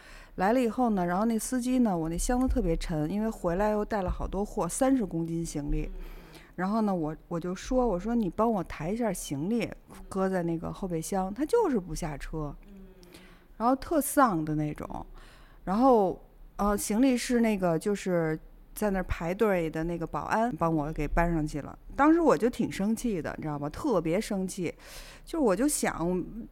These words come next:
，“凭什么这样啊？怎么那我挺高兴的回来了，你这弄的这什么事儿啊？就不是应该，应该帮人家抬、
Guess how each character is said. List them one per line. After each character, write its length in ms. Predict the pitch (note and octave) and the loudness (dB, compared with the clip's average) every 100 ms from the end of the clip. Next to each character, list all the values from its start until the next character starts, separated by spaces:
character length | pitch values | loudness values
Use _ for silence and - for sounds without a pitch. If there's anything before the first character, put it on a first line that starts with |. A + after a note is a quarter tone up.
| - - | -14 -2
，“凭 240 | A#3 B3 | 4 4
什 100 | F#4 | 6
么 100 | C4+ | 6
这 260 | A3+ G#3+ F#3 | 6 4 4
样 100 | E3 | 2
啊？ 280 | C#3 C2 - | 0 -4 -8
怎 140 | F3+ F3 | -6 -2
么 160 | F#3+ | 2
那 180 | C#4 F4 | 4 4
我 140 | D#4+ B3 | 4 2
挺 240 | - F#3 | 0 0
高 160 | G#3 A3 | 2 2
兴 220 | A#3 G3 | 2 0
的 100 | F3+ | 0
回 240 | F#3 E3+ | 0 2
来 140 | F#3 F#3 | 4 4
了， 120 | E3+ | 4
你 200 | E3+ D#3 | 2 2
这 160 | F3+ | 2
弄 260 | G3 G#3 F#3+ | 2 2 2
的 100 | E3+ | 2
这 160 | E3+ F3 | 2 0
什 180 | - | 0
么 120 | E3 F#3+ | -2 0
事 140 | A#3 | 4
儿 220 | F#3+ D#3 | 4 4
啊？ 80 | D#3 | 0
就 120 | F#3 G3+ - | -2 -6 -2
不 140 | A3 | 0
是 120 | C4+ | 2
应 220 | C4 C#4+ D4 | 4 8 8
该， 260 | D4+ D4+ C#4+ - - - | 8 6 2 -6 -8 4
应 160 | D4+ | 8
该 120 | D#4 E4 | 10 8
帮 300 | D#4 A3 G#3 | 8 6 6
人 140 | F3+ | 2
家 60 | F3+ | 0
抬、 420 | - D#3+ D3 E3+ | -4 -4 -2 -4